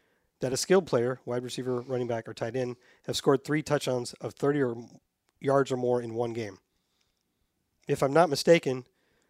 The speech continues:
Doug Martin had something li-, like that against the Raiders in two thousand twelve, but I don't recall the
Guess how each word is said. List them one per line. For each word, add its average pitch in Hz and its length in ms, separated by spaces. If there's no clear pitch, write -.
Doug 160 200
Martin 165 220
had 139 160
something 147 380
li-, 135 180
like 131 200
that 131 300
against 135 480
the 135 120
Raiders 127 540
in 120 140
two - 140
thousand 110 300
twelve, 139 400
but 120 120
I 120 60
don't 147 200
recall 139 320
the 120 100